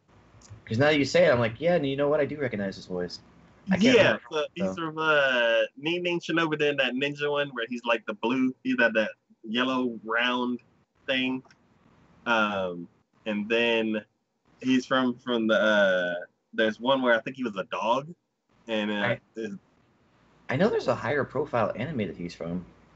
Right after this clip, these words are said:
Speaker 2: <laughs> Yeah, yeah, all I can remember is these, like, obscure ones.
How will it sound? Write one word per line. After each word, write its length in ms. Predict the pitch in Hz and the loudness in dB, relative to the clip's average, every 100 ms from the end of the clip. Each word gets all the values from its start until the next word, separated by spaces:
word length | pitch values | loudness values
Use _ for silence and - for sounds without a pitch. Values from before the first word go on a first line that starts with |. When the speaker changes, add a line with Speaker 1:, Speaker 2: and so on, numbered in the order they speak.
| - _ - | -20 _ 0
Speaker 2:
<laughs> 60 | 185 - 277 | 2 4 4
Yeah, 380 | 208 302 254 - - 240 - | 4 6 6 4 2 0 0
yeah, 120 | 233 | 0
all 220 | 214 240 226 | 4 4 2
I 40 | 247 | 2
can 120 | 240 | 2
remember 380 | 208 214 214 196 | 2 0 -2 -6
is 80 | - | -10
these, 180 | 202 180 - | -12 -12 -10
like, 200 | 170 - _ _ - 403 - _ | -14 -14 _ _ -20 -20 -20 _
obscure 720 | 127 123 - - 127 123 117 | -8 -8 -14 -14 -8 -4 -2
ones. 240 | 101 95 | -4 -8